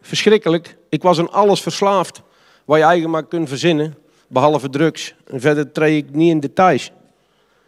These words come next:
Op een gegeven moment werd het zo erg dat ik vijf nachten per week was ik weg.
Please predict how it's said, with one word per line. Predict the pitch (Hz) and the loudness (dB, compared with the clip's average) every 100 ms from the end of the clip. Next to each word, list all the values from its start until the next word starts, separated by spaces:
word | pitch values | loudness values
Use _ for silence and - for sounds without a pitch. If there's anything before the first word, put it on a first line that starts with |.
| _ _ _ _ _ _ _ _ | _ _ _ _ _ _ _ _
Op | _ | _
een | 143 | -2
gegeven | 185 196 | 2 4
moment | 196 185 | 4 2
werd | 180 | 0
het | 165 | -2
zo | - 202 196 | 2 4 4
erg | 185 | 2
dat | 180 165 | -2 -6
ik | |
vijf | - 180 180 | 0 2 2
nachten | 170 175 - 160 | 0 -4 -4 -8
per | 165 | -4
week | 175 180 | -2 -2
was | 165 143 | -2 -6
ik | 139 | -2
weg. | 165 151 - | -2 -2 -8